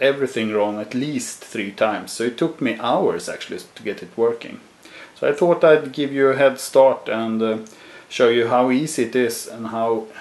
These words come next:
full control you've got when you've set it up.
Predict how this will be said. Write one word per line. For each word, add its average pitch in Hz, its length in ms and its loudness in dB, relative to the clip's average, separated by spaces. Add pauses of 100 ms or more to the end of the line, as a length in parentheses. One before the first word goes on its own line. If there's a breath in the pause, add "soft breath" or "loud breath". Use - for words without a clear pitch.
(800 loud breath)
full 151 480 0
control 151 560 2
you've 113 220 -2
got - 260 2
when 110 160 -4
you've 107 220 -8
set - 240 -6
it 107 120 -10
up. - 220 -4